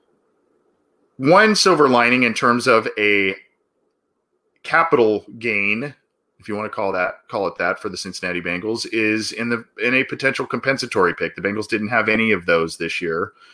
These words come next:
It's possible that if Andy Dalton goes somewhere, is productive, you know, maybe they get something out of that. I, I, you know, who knows how that formula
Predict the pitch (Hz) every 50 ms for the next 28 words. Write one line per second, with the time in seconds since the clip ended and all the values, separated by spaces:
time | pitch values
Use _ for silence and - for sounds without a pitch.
0 | _ - - - - - - - - 175 180 170 165 165 175 160 156 151 151 165
1 | 160 160 156 151 143 147 156 147 143 131 127 135 139 143 139 - 139 139 139 135
2 | 139 135 135 131 131 131 120 - _ _ - 135 139 127 - - 143 131 127 127
3 | 131 123 - - 127 127 131 123 - - - _ _ _ _ _ _ _ _ _
4 | _ _ _ _ _ _ _ _ _ _ _ - 214 196 185 190 185 - _ _
5 | _ _ _ _ _ _ _ _ _ _ _ _ - 143 147 147 151 156 151 151
6 | - _ _ _ _ _ - 139 123 117 127 120 120 - 135 120 - 123 117 113
7 | 117 113 113 113 113 117 139 - - _ _ _ _ _ _ _ _ _ _ -
8 | 113 104 95 - 92 90 - - _ _ _ _ _ - 139 127 117 120 120 -
9 | - 135 131 127 127 123 - 131 123 120 110 - - 123 113 113 113 110 110 110
10 | 110 107 107 101